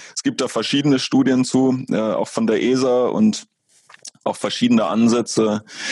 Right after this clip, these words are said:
das, äh, den Regolith, äh, zu verarbeiten, unter anderem mit Bindermaterialien zum Beispiel. Ähm, ja, ich denke, das sind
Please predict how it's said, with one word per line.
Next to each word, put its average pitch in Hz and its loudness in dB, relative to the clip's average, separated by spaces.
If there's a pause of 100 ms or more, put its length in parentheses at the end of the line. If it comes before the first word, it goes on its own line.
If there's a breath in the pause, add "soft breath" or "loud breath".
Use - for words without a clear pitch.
(140)
das, - -4
äh, 50 -2
den 208 2
Regolith, 131 0
äh, 120 -2 (380 loud breath)
zu 123 0
verarbeiten, 127 2
unter 104 0
anderem 101 2
mit 95 2
Bindermaterialien 110 0
zum 107 0
Beispiel. 107 0 (520 loud breath)
Ähm, 95 0
ja, 117 0
ich 90 -4
denke, 107 0
das 104 -2
sind - -2